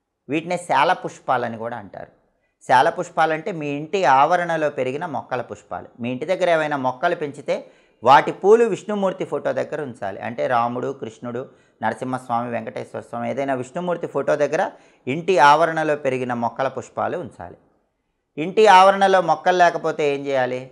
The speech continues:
తెల్లగన్నేరు పూలు కానీ, నందివర్ధనం పూలు కానీ, తుమ్మి పూలు కానీ, జాజి పూలు కానీ ఎక్కడి నుంచైనా తెచ్చి విష్ణువుకు సమర్పించాలి. అవి కూడా లేకపోతే ఏం చేయాలి? తులసి దళాలతో విష్ణువుని పూజించవచ్చు.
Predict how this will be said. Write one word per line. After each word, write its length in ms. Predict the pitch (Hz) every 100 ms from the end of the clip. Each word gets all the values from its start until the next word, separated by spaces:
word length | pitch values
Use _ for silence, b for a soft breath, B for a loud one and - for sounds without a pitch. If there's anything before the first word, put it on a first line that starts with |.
| _ _ _ _ _ _ _ -
తెల్లగన్నేరు 640 | 123 139 131 127 127 123
పూలు 300 | 117 120 113
కానీ, 280 | 110 113 131 -
నందివర్ధనం 640 | 107 117 120 117 110 107 107
పూలు 240 | 107 104 104
కానీ, 180 | 104 143
తుమ్మి 320 | - 127 131 131
పూలు 240 | 120 110
కానీ, 260 | 107 110 143
జాజి 360 | 107 110 120 131
పూలు 260 | - 113 104
కానీ 240 | 104 - - b b b -
ఎక్కడి 260 | 117 - 123
నుంచైనా 340 | 123 120 113
తెచ్చి 320 | 113 117 - 175
విష్ణువుకు 460 | 117 - 131 123
సమర్పించాలి. 760 | 165 104 95 - 92 - 98 104 _ _ -
అవి 160 | 143 180
కూడా 220 | 202 190
లేకపోతే 480 | 165 165 151 151 147
ఏం 120 | 139
చేయాలి? 320 | 135 127 123 131 _ b b b -
తులసి 320 | 170 190 190
దళాలతో 520 | 151 135 123 120 170
విష్ణువుని 480 | 165 110 - 107 131
పూజించవచ్చు. 760 | 156 107 90 90 - 95 -